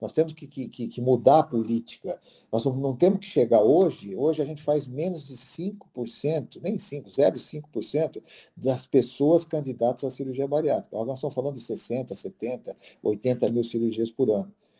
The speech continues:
Isso é nada. Ou seja, tem uma, um monte de gente que tá aí, é, gastando dinheiro, com, com, colocando próteses,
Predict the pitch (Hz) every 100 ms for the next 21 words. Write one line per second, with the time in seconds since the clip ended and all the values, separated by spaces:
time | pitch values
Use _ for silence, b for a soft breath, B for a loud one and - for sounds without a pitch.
0 | - 127 190 170 147 151 104 95 _ -
1 | - 101 - 139 135 127 127 120 117 120
2 | 139 190 196 131 117 104 143 160 - 113
3 | 117 - 113 113 170 175 B B B -
4 | 117 240 240 233 - 170 160 165 160 160
5 | 151 147 143 127 123 123 127 117 147 160
6 | 160 147 151 143 - 135 127